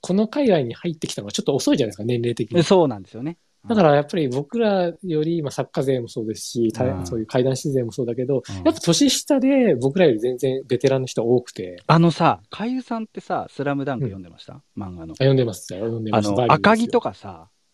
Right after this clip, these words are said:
Speaker 1: うん。
Speaker 2: 魚住ってまだ年上に感じません？
Speaker 1: いや、全然年上に感じますよ。
Speaker 2: でしょ、でしょ？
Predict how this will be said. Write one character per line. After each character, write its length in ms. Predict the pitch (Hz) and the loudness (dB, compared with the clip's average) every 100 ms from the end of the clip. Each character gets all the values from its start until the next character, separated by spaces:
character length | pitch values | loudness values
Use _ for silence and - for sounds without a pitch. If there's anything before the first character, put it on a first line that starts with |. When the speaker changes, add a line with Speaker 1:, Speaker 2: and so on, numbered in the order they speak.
| _ _ _ | _ _ _
Speaker 1:
う 60 | 143 | -4
ん。 180 | 95 - | -4 -8
Speaker 2:
魚 240 | 135 151 180 | -4 -2 0
住 220 | 151 107 | -2 -4
っ 20 | |
て 140 | - | -8
ま 160 | 95 139 | -10 -8
だ 120 | 147 | -8
年 360 | - 127 - 196 | -10 -10 -6 -4
上 180 | 196 190 | -4 -6
に 80 | |
感 220 | 180 170 160 | -6 -4 -2
じ 80 | |
ま 100 | 156 | -2
せ 100 | 147 151 | -4 -8
ん？ 40 | |
Speaker 1:
い 40 | 202 _ _ _ _ _ | -10 _ _ _ _ _
や、 80 | 123 | -8
全 180 | 110 151 | 0 0
然 160 | 175 180 | 2 2
年 280 | 160 - | 2 0
上 60 | 151 | 2
に 100 | 151 | 2
感 180 | 147 143 | 0 -2
じ 100 | 147 | -2
ま 120 | 151 | -4
す 140 | 143 - | -6 -10
よ。 60 | - | -2
Speaker 2:
で 100 | 143 | 2
し 60 | |
ょ、 60 | 220 | 2
で 80 | 156 | 2
し 80 | 156 | -2
ょ？ 260 | 175 262 | -2 -4